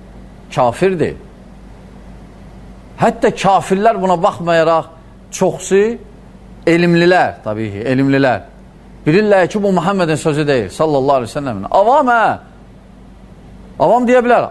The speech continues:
Amma elmlilər deyib ki, yox, bu ola bilməz. O vaxt heç mümkün deyil, mümkün deyildi. Ona görə Qur'an-ı Kərim Allahın kəlamıdır. Çalış, ehtiyatda ol, belə söz fikirləşmə hətta. Hələ söz demə.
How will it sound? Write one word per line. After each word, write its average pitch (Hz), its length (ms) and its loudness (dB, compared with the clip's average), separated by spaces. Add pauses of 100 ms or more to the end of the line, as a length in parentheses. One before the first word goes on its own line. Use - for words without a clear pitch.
Amma 131 300 -2
elmlilər 139 580 0
deyib 139 220 -6
ki, 156 160 -6
yox, 139 200 0
bu 147 120 2
ola 160 160 0
bilməz. 147 420 -4
O 269 160 2
vaxt 240 320 0
heç 254 220 0
mümkün 262 380 0
deyil, 190 180 2 (760)
mümkün 185 440 2
deyildi. 92 420 -4 (1800)
Ona 143 140 0
görə 165 240 2
Qur'an-ı 175 280 0
Kərim 165 240 0
Allahın 156 280 2
kəlamıdır. 156 580 0 (800)
Çalış, 113 240 -2
ehtiyatda 127 500 -2
ol, 127 200 0
belə 123 200 -2
söz 123 340 -4
fikirləşmə 180 560 0
hətta. 131 260 -4 (1300)
Hələ 127 140 0
söz 143 280 -2
demə. 160 240 0